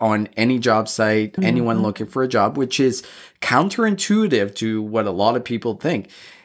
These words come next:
Speaker 1: And the busiest days is Monday and Tuesday. And I've seen the Indeed data for this for years. So I'm not surprised
Speaker 2: Mm-hmm.
Speaker 1: to see Appcast data be very similar.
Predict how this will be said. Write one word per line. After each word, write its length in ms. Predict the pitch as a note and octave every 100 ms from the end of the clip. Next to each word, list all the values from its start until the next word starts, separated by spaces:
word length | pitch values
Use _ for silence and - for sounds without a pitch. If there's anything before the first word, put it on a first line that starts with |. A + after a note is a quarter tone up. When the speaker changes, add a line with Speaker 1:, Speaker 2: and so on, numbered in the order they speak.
| _ _ -
Speaker 1:
And 460 | D#3+ E3 C3 C3 C3
the 120 | C3
busiest 500 | A#2+ F3+ A#3+ D3 A#2
days 540 | A#2 G2 D3 A2+ - -
is 480 | A#2 A#2 B2 A#2+ A#2
Monday 640 | A2 A2+ A#2 A#2+ B2 C#3+
and 200 | B2 C#3
Tuesday. 560 | - C3 A2+ - A2 A#2+
And 100 | D#3+
I've 180 | G#3+ G3+
seen 260 | - D3
the 200 | B2+ A#2+
Indeed 380 | A2+ A2 A2+ A2+
data 300 | A2 G#2+ G#2+
for 140 | - G#2+
this 200 | G#2 -
for 200 | - G#2
years. 1000 | F#2+ G2 A2+ C3 A2+ F2+ D#2+ C3 C#3 B2+
So 120 | C3+
I'm 80 | A2+
not 180 | B2+ C#3
surprised 360 | G#3+ G2 G2 D#3+
Speaker 2:
Mm-hmm. 80 | -
Speaker 1:
to 40 |
see 120 | A2+ G#2
Appcast 520 | G2 G2+ A2 G2 -
data 300 | G#2 G#2 G2
be 180 | G2+ G2+
very 380 | G#2 G#2 G#2
similar. 580 | G2 - A2 A2+ E2+ C#2